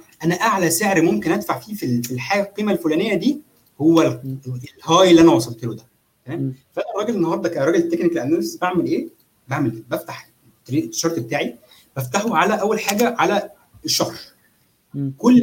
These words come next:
Speaker 1: ما ال-، الترند ده كان قوي، كان قوي
Speaker 2: مم.
Speaker 1: يعني إيه؟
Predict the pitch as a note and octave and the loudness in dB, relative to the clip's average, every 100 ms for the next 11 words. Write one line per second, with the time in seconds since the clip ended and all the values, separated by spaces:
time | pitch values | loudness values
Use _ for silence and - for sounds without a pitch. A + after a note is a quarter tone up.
0 | F3 F#3+ F#3 - C#3+ B2 B2+ B2 - F3 | 4 2 2 -2 -8 -6 -4 -4 0 2
1 | G#3+ D3 C#3+ D#3+ - _ - D3 C3 - | 4 2 0 0 -6 _ -6 -4 -2 2
2 | D3 D#3+ - - _ _ _ _ B2+ B2 | 4 2 -2 -10 _ _ _ _ -4 2
3 | F#3 E3+ C#3 C#3 | 6 6 6 2